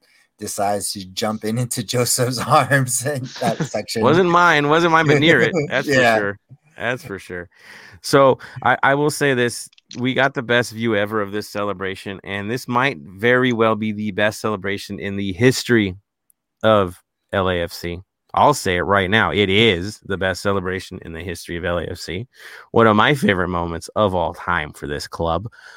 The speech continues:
Speaker 2: uh, where Fall decides that they're gonna send a message to us, the fans, is that we're in it, we're in it together,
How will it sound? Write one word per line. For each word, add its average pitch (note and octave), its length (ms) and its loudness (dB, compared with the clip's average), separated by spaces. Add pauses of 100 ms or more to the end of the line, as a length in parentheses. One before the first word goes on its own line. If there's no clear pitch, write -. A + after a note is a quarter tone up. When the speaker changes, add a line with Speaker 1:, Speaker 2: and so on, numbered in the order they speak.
(200)
Speaker 2:
uh, G2 380 4
where G#2 180 0
Fall G#2 300 4
decides G#2 520 0
that G2 360 2 (920)
they're G2+ 300 2
gonna B2 180 4
send B2+ 260 0
a A#2+ 40 4
message C3 540 2
to D3 300 4
us, D#3 380 2
the A2+ 120 -2
fans, A#2+ 560 0
is F#2+ 160 -10
that G#2 160 -2
we're A2 240 2
in C#3 120 -2
it, - 120 -8
we're A#2+ 160 0
in D#3+ 80 0
it - 100 -6
together, C#3 460 0